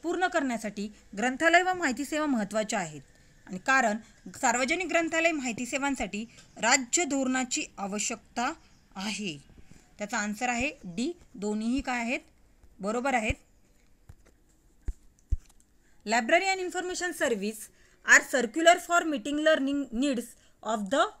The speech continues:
masses and state policy for public library and information service is essential.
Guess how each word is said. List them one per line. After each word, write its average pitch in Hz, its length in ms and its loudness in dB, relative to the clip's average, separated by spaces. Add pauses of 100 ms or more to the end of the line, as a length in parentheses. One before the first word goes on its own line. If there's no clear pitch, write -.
(1120)
masses 202 460 -2 (440)
and 254 100 -2
state - 400 2 (180)
policy 330 380 2
for 302 340 -4 (340)
public 240 280 -4
library 214 500 -4 (140)
and 226 100 -6
information 311 680 -4
service 214 500 -8
is 285 320 -6
essential. 190 600 -6